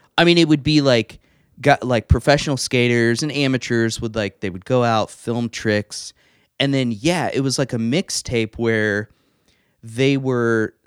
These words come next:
like, editing, like, sections of, um,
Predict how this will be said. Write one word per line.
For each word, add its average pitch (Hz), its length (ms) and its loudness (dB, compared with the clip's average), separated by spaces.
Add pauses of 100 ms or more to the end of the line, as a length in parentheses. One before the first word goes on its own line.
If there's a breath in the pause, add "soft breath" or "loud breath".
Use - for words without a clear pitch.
(140)
like, 110 240 -8 (100)
editing, 131 640 -2
like, 101 180 -8
sections 127 880 -4
of, 101 680 -6 (100)
um, 85 380 -12